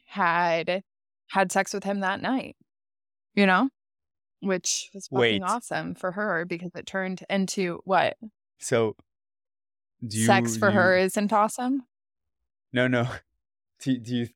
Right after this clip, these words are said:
Speaker 2: like,
Speaker 1: <laughs> What?
Speaker 2: no. When did that happen? Was that, that was not the day of the funeral or something, right? That's, like, my first thought
Speaker 1: No,
Speaker 2: is
Speaker 1: I'm
Speaker 2: like,
Speaker 1: sure it
Speaker 2: "Oh,"
Speaker 1: wasn't.
Speaker 2: or
Speaker 1: I'm sure that, like,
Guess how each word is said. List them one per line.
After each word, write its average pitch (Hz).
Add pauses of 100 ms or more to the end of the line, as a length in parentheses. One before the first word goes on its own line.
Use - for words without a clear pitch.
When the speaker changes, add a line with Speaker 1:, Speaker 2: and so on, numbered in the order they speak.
(120)
Speaker 2:
like, 123
Speaker 1:
<laughs> -
What? 247
Speaker 2:
no. - (1040)
When 135
did 135
that 120
happen? 123
Was 110
that, 117
that 110
was 131
not 131
the 113
day 113
of 107
the 104
funeral 110
or 107
something, 110
right? 113 (600)
That's, 120
like, 117
my 107
first 113
thought 127
Speaker 1:
No, 120
Speaker 2:
is 120
Speaker 1:
I'm 113
Speaker 2:
like, 107
Speaker 1:
sure 135
it 139
Speaker 2:
"Oh," 135
Speaker 1:
wasn't. 120
Speaker 2:
or 120
Speaker 1:
I'm 202
sure 233
that, 196
like, 156